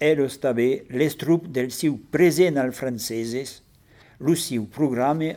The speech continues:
a l'exercius presidencials venentos. Obro d'art autant passadizo como l'empaquetatge del monument de París, e autant delicato de realizzare. Los revers del teixit,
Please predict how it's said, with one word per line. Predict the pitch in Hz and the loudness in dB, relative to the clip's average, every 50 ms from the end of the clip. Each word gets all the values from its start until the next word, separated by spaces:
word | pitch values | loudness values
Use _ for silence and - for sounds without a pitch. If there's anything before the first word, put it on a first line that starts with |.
| - - | -10 -6
a | 120 117 117 | -4 -4 -2
l'exercius | 120 120 113 107 120 139 139 127 123 127 107 113 107 - - - - - 156 160 151 - - | -2 -2 -2 -4 -4 -4 -4 -4 -6 -10 -10 -12 -12 -12 -14 -12 -4 -2 -2 -2 -2 -6 -14
presidencials | - 131 120 110 127 123 117 113 107 110 107 - 151 156 156 151 143 107 107 | -10 -8 -8 -6 -6 -4 -2 -2 -2 -4 -6 -4 -2 -2 -2 -2 -4 -8 -4
venentos. | 104 110 104 95 90 82 76 - - - - - - - - - - - _ _ _ _ - _ _ _ _ - - - - - _ - | -4 -4 -4 -4 -8 -10 -12 -16 -20 -20 -20 -20 -20 -18 -18 -20 -20 -20 _ _ _ _ -20 _ _ _ _ -20 -20 -20 -20 -12 _ 6
Obro | 170 185 180 156 175 175 | 6 6 8 8 6 8
d'art | 156 165 165 170 180 185 170 - - | 8 8 6 6 4 2 0 -2 -6
autant | - - 147 139 139 - - 165 151 147 135 131 - | -4 0 0 0 0 0 -2 0 0 0 -2 -2 -2
passadizo | 156 139 - - 147 127 120 131 139 147 143 - - 135 - - | -2 -2 0 -2 -2 -2 -2 -4 -8 -8 -6 -6 -8 -8 -8 -6
como | - 147 139 127 123 117 | -4 -4 -2 0 0 2
l'empaquetatge | 113 123 117 110 - 123 110 - 117 107 - 139 131 - - - 110 | 2 2 0 -2 -4 -8 -6 -6 -8 -6 -4 -4 -4 -4 -6 -10 -8
del | 110 107 110 | -6 -6 -6
monument | 107 110 117 113 110 107 107 104 95 87 | -4 -4 -4 -4 -4 -4 -4 -6 -6 -8
de | 95 92 | -12 -12
París, | - 117 - - 151 151 147 - - - _ _ _ _ _ _ - - - - - - - - _ - | -8 -8 -6 -6 -6 -6 -6 -8 -12 -14 _ _ _ _ _ _ -20 -20 -20 -20 -20 -20 -20 -16 _ 2
e | 160 160 | 6 8
autant | 175 180 185 185 185 185 208 208 190 170 156 | 8 8 8 6 4 4 2 4 4 2 2
delicato | 175 175 156 160 156 160 - 196 190 180 165 160 | 2 2 2 0 -4 0 0 2 2 2 0 -2
de | 139 151 151 139 | 0 0 0 0
realizzare. | 139 156 151 147 143 143 135 127 127 120 107 101 - _ _ _ _ _ _ _ _ _ _ _ _ _ _ _ _ _ - | 0 0 0 0 0 -2 -4 -2 -2 -2 -2 -4 -10 _ _ _ _ _ _ _ _ _ _ _ _ _ _ _ _ _ -4
Los | 143 156 165 131 120 | 0 0 0 2 0
revers | 135 127 160 175 165 170 160 151 143 123 - - - - - 123 | -2 2 2 4 6 6 6 6 4 2 -4 -10 -10 -10 -10 -6
del | 120 135 135 131 123 123 - | -2 0 0 0 -2 -2 -2
teixit, | 156 151 151 135 - - - 139 143 170 - | 0 0 0 -2 -6 -6 -4 -4 -4 -4 -6